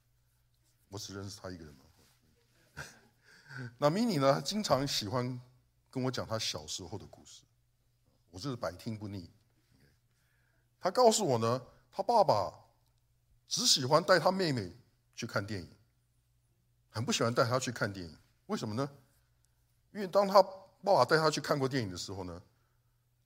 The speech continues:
在电影每次出现一个新的人物，尤其是当那个音乐播放那种很紧张的音乐的时候呢，她就会一直拉着爸爸吵着说：“好人坏人，好人坏人。”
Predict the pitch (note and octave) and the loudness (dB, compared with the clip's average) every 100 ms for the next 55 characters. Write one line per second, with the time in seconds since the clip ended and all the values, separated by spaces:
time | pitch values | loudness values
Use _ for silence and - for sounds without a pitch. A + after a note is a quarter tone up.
0 | - F#3 E3+ A3 E3+ B2 A2+ G#2+ A2 - | -6 -4 -2 -2 0 -2 -2 -4 -2 -2
1 | E3+ - E3+ F#3 D#3 C3+ - E3 E3 A#2+ | -4 -6 -4 -2 0 0 0 -2 -2 -2
2 | F#2 G#2 G2 - _ _ _ _ _ _ | -4 -6 -8 -12 _ _ _ _ _ _
3 | _ A2+ B2+ C#3 C3 C3 C#3 C#3 A#2+ B2 | _ -8 -6 -6 -2 2 2 2 -2 -4
4 | C#3+ B2+ A2+ A#2+ A#2 A2 G#2 G2 G#2+ - | -4 -4 -4 -6 -4 -6 -6 -8 -8 -10
5 | E2 G2 G2 F#2 - _ _ - _ _ | -10 -10 -10 -12 -18 _ _ -20 _ _
6 | - A2 G#2+ F2 - E2 D2+ D2+ _ _ | -10 -6 -6 -8 -12 -14 -16 -18 _ _
7 | _ _ - E3+ F3 E3 - G3 F3+ G3+ | _ _ -6 -2 -2 -2 -2 -2 0 -2
8 | G3+ F#3+ F3+ C#3+ D#3+ G#2+ G#2+ - - G2+ | -2 2 2 2 -2 -2 -2 -4 -8 -8
9 | A#2+ A2 - _ _ _ - - A#2+ E3 | -6 -6 -10 _ _ _ -6 -2 2 4
10 | F3 C3 A#2 A#2+ - A2 C#3+ F3 B2 A#2 | 6 6 2 -4 -4 -2 4 4 4 0